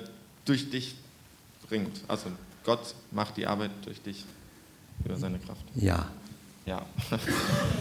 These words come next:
Speaker 2: Eu quero que você entenda uma coisa hoje de manhã.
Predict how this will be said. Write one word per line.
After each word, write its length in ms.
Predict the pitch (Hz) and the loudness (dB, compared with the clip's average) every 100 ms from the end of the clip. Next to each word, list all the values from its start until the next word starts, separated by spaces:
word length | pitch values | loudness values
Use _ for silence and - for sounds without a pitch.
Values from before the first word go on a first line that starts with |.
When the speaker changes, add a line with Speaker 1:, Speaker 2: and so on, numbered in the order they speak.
| - - - - - - - - - - - - - - | 0 -4 -8 -6 -4 -4 -6 -6 -8 -8 -10 -12 -16 6
Speaker 2:
Eu 120 | 120 | 10
quero 220 | 131 143 | 12 12
que 80 | 135 | 12
você 300 | 139 143 143 | 12 12 12
entenda 480 | 147 143 135 135 123 | 12 12 12 12 12
uma 160 | 110 107 | 12 12
coisa 340 | 113 113 95 | 12 12 12
hoje 120 | 90 | 10
de 80 | 95 | 12
manhã. 360 | 95 92 87 | 12 10 8